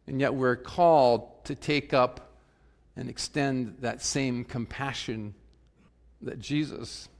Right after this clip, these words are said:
has had for us. And then she finally concludes and she says, she says, "Discipleship is rarely tidy or convenient. And what you will be asked to live and when,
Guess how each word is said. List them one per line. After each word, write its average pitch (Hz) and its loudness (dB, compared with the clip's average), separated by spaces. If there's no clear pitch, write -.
has 104 -10
had 110 -4
for - -8
us. - -12
And 156 -2
then 226 4
she 226 0
finally 180 2
concludes 151 0
and 123 -4
she 127 -6
says, 117 -2
she 151 -8
says, 147 4
"Discipleship 220 2
is 147 -2
rarely 175 6
tidy 160 2
or 151 2
convenient. 127 -2
And 170 0
what 240 10
you 269 8
will 359 8
be 339 10
asked 277 8
to 330 8
live 269 12
and 277 10
when, 277 12